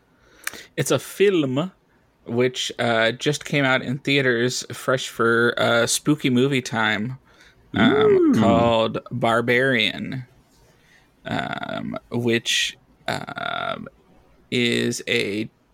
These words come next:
Speaker 1: twenty twenty-two American horror film written and directed by Zach Cregger.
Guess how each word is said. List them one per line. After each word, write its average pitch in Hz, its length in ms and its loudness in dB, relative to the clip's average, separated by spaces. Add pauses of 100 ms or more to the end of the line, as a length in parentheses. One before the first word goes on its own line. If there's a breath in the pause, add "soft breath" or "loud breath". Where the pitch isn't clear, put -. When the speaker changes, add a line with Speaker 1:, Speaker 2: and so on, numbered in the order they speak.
(180)
Speaker 1:
twenty 143 260 -2
twenty-two 139 360 -2
American 135 400 0
horror 135 280 0
film 131 320 0
written 135 300 -2
and 127 160 0
directed 131 460 -2
by 117 200 0
Zach 123 420 -2
Cregger. 127 680 -2